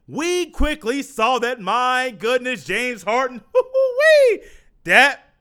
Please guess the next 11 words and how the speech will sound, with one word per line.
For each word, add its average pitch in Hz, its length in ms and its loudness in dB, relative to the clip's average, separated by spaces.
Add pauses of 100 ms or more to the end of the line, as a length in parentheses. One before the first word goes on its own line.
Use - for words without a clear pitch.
boy 226 600 0 (360)
got 214 480 -2 (240)
big. 170 300 -2 (160)
I 349 260 0
don't 170 260 -4
know 165 160 0
what 139 220 -6
James 156 240 -4
Harden 147 260 -2
was 117 120 -16
doing. 233 340 -2